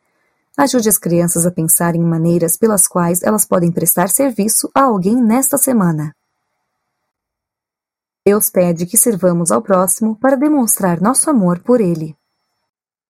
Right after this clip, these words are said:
Doutrina e Convênios, seção oitenta e dois, versículo dez. Deus me promete bênçãos quando obedeço a ele.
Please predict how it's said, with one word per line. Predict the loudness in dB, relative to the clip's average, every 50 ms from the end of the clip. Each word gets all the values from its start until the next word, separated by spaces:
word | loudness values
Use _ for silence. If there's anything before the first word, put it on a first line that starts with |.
| _ _ _ _ _ _ _ _ -2
Doutrina | -2 0 0 0 0 2 2 0
e | 0
Convênios, | 0 0 0 0 0 0 0 0 0 0 0 -2 -4 -4 -4
seção | -2 -2 0 0 0 0 0
oitenta | -2 0 0 0 -2 0 0
e | 0
dois, | 0 2 2 0 0 -2 -2
versículo | -2 -2 -2 -2 -4 0 0 2 2
dez. | 2 2 0 -2 -2 -2 -4 -4 -4 -4 -8 _ _ _ _ _ _ _ _ _ _ _ _ _ _ _ _ _ _ _ _ _ _ _ _ _ _ _ _ _ _
Deus | 0 2 2 4 2 2 0
me | 0 -2
promete | -2 -2 -2 0 0 -2 -2 -4 -4 -2
bênçãos | 0 0 0 0 -2 -2 -2 -2 -2 -2 -2 -4 -6
quando | -4 -2 0 0 2 0
obedeço | 0 -2 -2 0 0 0 0 0 0 -2
a | 0
ele. | 0 0 -2 -2 -4 -6 -8 -10